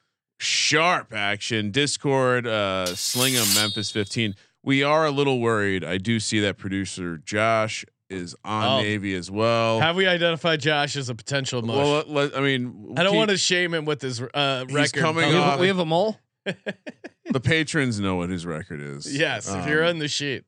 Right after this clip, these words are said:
Speaker 1: it, and, and yeah, we don't, we don't pick shame around here,
Speaker 2: No.
Speaker 1: but let's, it, you know, he, he's got some room for improvement.
Speaker 2: But again, he's fading Discord. So again,
Speaker 1: Mm.
Speaker 2: Discord has really been ice cold.
Speaker 1: Has Discord had a, had a winning week?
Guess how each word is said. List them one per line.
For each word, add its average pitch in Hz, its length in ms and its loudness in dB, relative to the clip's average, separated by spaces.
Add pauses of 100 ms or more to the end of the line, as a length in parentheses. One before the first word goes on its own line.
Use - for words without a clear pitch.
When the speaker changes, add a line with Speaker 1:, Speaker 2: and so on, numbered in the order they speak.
(260)
Speaker 1:
it, 143 220 0
and, 127 260 -2
and 117 240 0
yeah, 131 140 2
we 107 140 -2
don't, 139 260 0
we 156 100 0
don't 165 180 0
pick 147 220 -2
shame 82 320 -8
around 78 300 -8
here, 76 200 -8
Speaker 2:
No. 87 120 0
Speaker 1:
but 107 160 0
let's, 120 260 -2
it, 139 180 -6 (120)
you 156 80 0
know, 101 160 0
he, 139 240 -2 (560)
he's 175 120 0
got 220 200 2
some 202 120 2
room 190 200 2
for 175 140 -2
improvement. 113 500 -6
Speaker 2:
But 202 200 4
again, 196 380 0
he's 196 320 -2
fading 190 380 2
Discord. 131 560 -2
So 143 140 0
again, 151 320 2
Speaker 1:
Mm. 104 40 -2
Speaker 2:
Discord 165 420 2
has 127 200 -2
really 175 340 2
been 131 180 -2
ice 127 320 -2
cold. 127 300 0
Speaker 1:
Has 151 180 2
Discord 170 420 0
had 151 200 2
a, 143 160 -4
had 131 160 2
a 123 60 0
winning 117 320 0
week? 87 320 -8